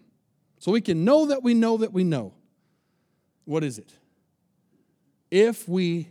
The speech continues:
keep his commandments. It's funny because there's a lot of preachers today and a lot of believers and a lot of church people that say, "Well, we're not under the law anymore and we don't have to keep no commandments and we don't have to do those things. We're free in Jesus."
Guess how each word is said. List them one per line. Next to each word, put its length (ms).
keep 400
his 460
commandments. 720
It's 160
funny 240
because 280
there's 140
a 60
lot 180
of 80
preachers 320
today 200
and 80
a 40
lot 140
of 100
believers 400
and 100
a 40
lot 160
of 40
church 260
people 240
that 120
say, 220
"Well, 240
we're 200
not 200
under 280
the 140
law 580
anymore 480
and 100
we 120
don't 180
have 160
to 100
keep 280
no 220
commandments 800
and 120
we 80
don't 160
have 160
to 80
do 260
those 240
things. 220
We're 120
free 640
in 180
Jesus." 760